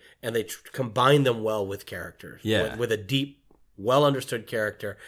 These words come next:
Speaker 1: They put them together, and then they just honestly watch what would really happen.
Speaker 2: Yeah, and just
Speaker 1: You
Speaker 2: let
Speaker 1: know?
Speaker 2: it spiral out.
Speaker 1: Let it
Speaker 2: That's
Speaker 1: go.
Speaker 2: really, really cool.
Speaker 1: Yeah.
Speaker 2: That's really cool. Um, I think I, I,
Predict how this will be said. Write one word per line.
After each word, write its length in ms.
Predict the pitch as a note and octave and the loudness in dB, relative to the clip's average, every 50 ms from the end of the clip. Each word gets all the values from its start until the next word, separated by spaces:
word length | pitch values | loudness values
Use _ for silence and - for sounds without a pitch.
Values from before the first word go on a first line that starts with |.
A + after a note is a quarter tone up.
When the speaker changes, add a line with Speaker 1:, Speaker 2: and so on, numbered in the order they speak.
| - - - | -20 -8 -4
Speaker 1:
They 100 | A#2+ A2 | -4 -2
put 220 | - - D#3 D3 | 0 2 2 2
them 100 | D#3+ C#3 | 2 2
together, 300 | B2+ A#2+ G#2+ A#2 A2+ A#2 | 2 2 2 2 2 2
and 220 | B2 - A#2+ A#2 A#2 | 0 -2 -4 -2 0
then 120 | A#2+ B2 C#3 | 0 2 2
they 120 | C#3 C#3 | 2 2
just 320 | B2 C3 C3 B2 - - - _ | 2 2 -2 -2 -2 -6 -12 _
honestly 600 | - A2+ A#2 B2+ C3+ C#3+ C#3+ C#3+ - - D3+ C#3+ C3+ | -6 -2 -2 0 0 0 -2 -4 -6 -2 0 0 0
watch 360 | B2+ G#2+ A2 A2 - - - | 0 0 -4 -4 -6 -6 -6
what 200 | A#2+ A2+ A2 G2 | -8 -8 -6 -6
would 160 | G#2+ G#2+ G2 F#2+ | -8 -10 -10 -8
really 260 | G2 G2 F#2 G2 F#2 | -8 -8 -8 -10 -10
happen. 320 | F#2 F#2+ E2+ - - D#2 - _ _ _ - | -12 -12 -12 -14 -18 -20 -20 _ _ _ -2
Speaker 2:
Yeah, 260 | A2 A2+ G#2 E2 D#2 | 0 2 2 0 0
and 120 | F2 G2+ | -2 -2
just 160 | F#2+ G#2 A#2+ | -2 0 0
Speaker 1:
You 60 | A2 A2+ | 2 2
Speaker 2:
let 80 | G#2 | 0
Speaker 1:
know? 60 | G2 | 0
Speaker 2:
it 80 | G#2 - | -2 -4
spiral 320 | - - G2+ G2 F#2 F2+ | -2 -2 0 0 0 0
out. 180 | E2 D2+ D#2 - | -2 -4 -6 -4
Speaker 1:
Let 80 | B2 A#2+ | 0 2
it 40 | |
Speaker 2:
That's 140 | B2+ - B2 | 2 2 2
Speaker 1:
go. 80 | B2+ - | 0 -2
Speaker 2:
really, 220 | D#3+ D#3 C#3+ C3+ | 0 2 2 2
really 220 | B2 B2 A#2+ A2 G2+ | 2 2 0 0 0
cool. 360 | - B2+ G#2 D2+ C2+ - - | 0 0 -2 -2 -2 -8 -8
Speaker 1:
Yeah. 180 | A#2 B2 B2 A2 | -6 -6 -4 -2
Speaker 2:
That's 160 | A#2+ A#2 - | -2 0 2
really 120 | C#3 A#2 G2+ | 2 2 2
cool. 300 | - G2 D#2+ C2 - - _ _ _ _ _ _ | 0 -2 -6 -6 -8 -14 _ _ _ _ _ _
Um, 520 | - A#2 A2 G2+ F2+ E2+ D#2+ D2+ C#2+ C#2+ - _ _ _ _ _ _ _ _ | -4 -2 0 0 0 0 -4 -6 -8 -12 -14 _ _ _ _ _ _ _ _
I 80 | - - | -6 -4
think 220 | - - F#3 F#3 | -2 -2 0 2
I, 120 | F#3 E3 C#3 A2+ - G#2+ A2+ - - | 4 4 2 2 0 -4 -8 -8 -6
I, 120 | A2+ A2+ | -8 -8